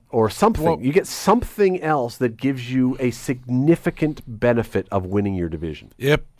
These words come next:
Speaker 2: if the Blue Jays win, I think they play Houston.
Speaker 1: Well, they play Mil-,
Speaker 2: Um,
Speaker 1: they play Minnesota first. So
Speaker 2: yes,
Speaker 1: the,
Speaker 2: if
Speaker 1: and
Speaker 2: they win.
Speaker 1: Minnesota, Minnesota won the A L Central, ironically, with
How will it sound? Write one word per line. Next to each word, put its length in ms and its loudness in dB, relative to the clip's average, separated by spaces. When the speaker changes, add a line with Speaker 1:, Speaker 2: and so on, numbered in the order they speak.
Speaker 2:
if 360 0
the 120 -8
Blue 220 0
Jays 340 -4
win, 160 -4
I 80 -4
think 220 -6
they 120 -6
play 220 -10
Houston. 520 -14
Speaker 1:
Well, 100 -4
they 80 2
play 140 4
Mil-, 260 4
Speaker 2:
Um, 80 -6
Speaker 1:
they 140 4
play 140 2
Minnesota 540 2
first. 380 -4
So 120 2
Speaker 2:
yes, 280 2
Speaker 1:
the, 100 -4
Speaker 2:
if 80 -2
Speaker 1:
and 100 4
Speaker 2:
they 40 4
win. 100 6
Speaker 1:
Minnesota, 420 6
Minnesota 480 4
won 460 2
the 340 -4
A 200 2
L 180 2
Central, 640 -4
ironically, 640 4
with 280 -2